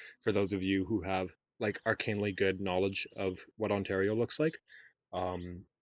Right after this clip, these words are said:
but I'm, it's not really a farm, it's more of, like, a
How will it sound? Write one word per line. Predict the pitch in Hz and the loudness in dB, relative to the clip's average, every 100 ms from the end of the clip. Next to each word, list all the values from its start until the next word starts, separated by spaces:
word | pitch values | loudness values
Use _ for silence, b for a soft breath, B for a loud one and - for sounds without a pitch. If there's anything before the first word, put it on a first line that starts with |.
| _ - | _ -20
but | 107 117 110 107 - - - | -6 -2 0 -2 -6 -12 -4
I'm, | 110 117 117 113 113 110 110 110 120 156 | -2 0 0 0 0 0 0 0 -2 -2
it's | 170 - - | -2 0 0
not | 165 180 | 0 2
really | 185 170 | 4 4
a | 120 | 4
farm, | 95 95 107 | 0 0 0
it's | 104 | -2
more | 107 104 | -4 -4
of, | |
like, | 101 98 | -2 -2
a | 101 95 | -2 -2